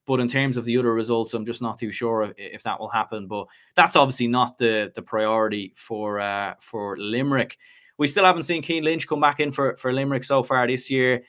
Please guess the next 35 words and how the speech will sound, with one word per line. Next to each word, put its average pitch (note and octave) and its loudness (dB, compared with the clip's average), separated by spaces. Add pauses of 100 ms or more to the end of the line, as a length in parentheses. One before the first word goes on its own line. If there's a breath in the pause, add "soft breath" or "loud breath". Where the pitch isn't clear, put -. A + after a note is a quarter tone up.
(120)
We've A#2+ -2
seen D3 -2
him C#3 -2
at B2 -2
the, - -12
in B2 -4
the A#2 -2
Fitzgibbon A#2+ -6 (100)
Cup A#2+ -2 (140)
final, A#2+ -4
and, A2 -8
uh, A2 -2
he A2 -8
was G#2+ -12
sent A2+ -10
off A2+ 0 (600)
that D3+ 4
day. A#2+ 4
So, A#2 4
um, A2+ 0 (1120)
we'll A2+ -4
see B2 0
what A2 2
happens A#2 0
with A2 -4
him. A2+ -4
Co-, A2 -8
I A#2+ -2
would C3 2
expect C#3+ 0
him C3 0
to B2+ -10
come C3 -4
back B2 2
in, A#2 -2